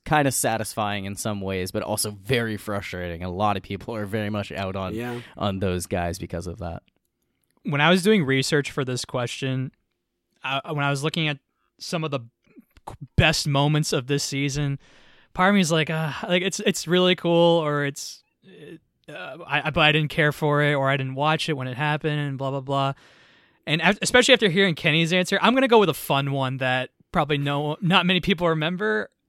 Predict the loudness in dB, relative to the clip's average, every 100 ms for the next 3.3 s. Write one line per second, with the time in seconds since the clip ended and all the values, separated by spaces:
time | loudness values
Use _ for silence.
0 | -6 -2 2 2 2 -2 -2 -2 0 0
1 | -2 -2 0 -2 -4 -6 -6 -6 -6 -8
2 | -10 -18 -20 -20 -20 _ -2 2 4 4
3 | 2 0 -2